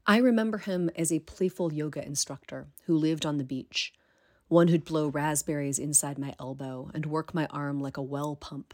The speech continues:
filling me with aloha. This was the same man who, as a member of parliament in nineteen thirty-nine, authored the second Hungarian anti-Jewish law.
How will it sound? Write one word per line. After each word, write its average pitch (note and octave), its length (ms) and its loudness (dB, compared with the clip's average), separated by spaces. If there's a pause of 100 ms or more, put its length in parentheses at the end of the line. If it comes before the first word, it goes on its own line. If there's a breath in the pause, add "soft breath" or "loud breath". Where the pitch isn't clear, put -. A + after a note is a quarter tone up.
filling D#3 460 2
me D3 180 -2
with D3 300 -6
aloha. C#3 580 -10 (920 soft breath)
This A3+ 240 8
was G3+ 120 2
the F3+ 100 -2
same F3+ 320 2
man D#3+ 380 0 (100)
who, D3+ 360 0
as D#3 160 0
a D#3 60 0
member G3 340 4
of E3+ 140 -2
parliament D3 640 -4
in D3 160 -4
nineteen C#3 380 -4
thirty-nine, C#3 840 -6 (460 soft breath)
authored E3 420 2
the D3+ 100 -4
second F3 540 2
Hungarian C#3+ 640 -4
anti-Jewish C3 800 -6
law. B2+ 300 -8